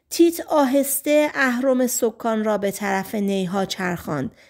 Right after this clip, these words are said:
و از دید او خارج شد. از سالها پیش می‌دانست کیا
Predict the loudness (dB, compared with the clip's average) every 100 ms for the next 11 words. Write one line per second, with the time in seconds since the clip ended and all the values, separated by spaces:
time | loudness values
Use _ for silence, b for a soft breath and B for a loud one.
0 | b 0 2 2 -2 -4 -2 -2 -4 -6
1 | -8 -10 -10 -14 -20 -20 _ _ _ _
2 | _ _ _ _ _ _ _ _ -2 0
3 | 2 4 4 4 2 -2 -2 -4 -2 -2
4 | 0 0 0 -2 -6 _ -12 0 2 2
5 | 0